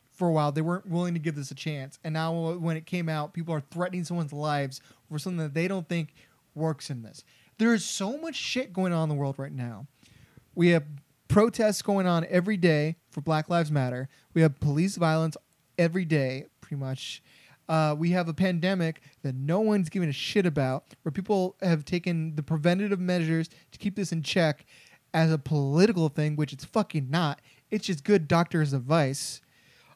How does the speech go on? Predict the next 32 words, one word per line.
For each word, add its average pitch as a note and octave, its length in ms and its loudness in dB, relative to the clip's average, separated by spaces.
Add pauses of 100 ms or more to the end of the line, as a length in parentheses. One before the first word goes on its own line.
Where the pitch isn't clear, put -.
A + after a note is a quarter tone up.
(120)
Um, E3+ 340 0 (120)
we G3 120 0
have F#3+ 100 0
so A#3+ 240 2
much B3 220 0
real F#3 320 6
shit F#3+ 400 2 (180)
for E3+ 100 -2
people G3 220 -2
to F#3 60 2
get F3 200 -2
pissed G3+ 280 0
off F3 180 0
about, B2 380 -6 (480)
and E3+ 160 4
yet F3+ 160 4
we F3+ 160 2
are A3 100 4
wasting F3 540 2
our F#3+ 160 2
anger D#3 520 0 (520)
on E3+ 120 6
attacking G#3 460 2
someone D#3+ 440 4 (180)
for F#3 100 2
being G#3+ 460 2
an F#3 120 -6
actress F#3 720 2 (260)
in F#3+ 140 6
a F#3 60 8
video D#3+ 400 6
game. C3 420 -4